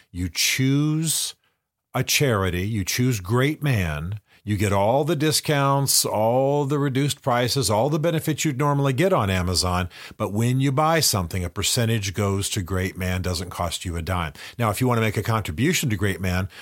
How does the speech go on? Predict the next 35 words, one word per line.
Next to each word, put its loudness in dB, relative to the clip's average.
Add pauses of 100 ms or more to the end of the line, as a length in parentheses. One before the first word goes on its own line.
(100)
which -2
I 2
strongly 0
urge, 0
'cause -2
we 0
are 0
gonna 0
do 0
some -2
amazing 2
things 0
here 0
very -2
soon, 0 (340)
having 0
become 0
a 0
five 0
oh 0
one 0
C 0
three, 0 (340)
um, -2
covid, 0
hopefully, 2 (320)
you -2
know, 2
we're 0
getting -2
past 0
it 0
here 0
pretty -2
soon. 0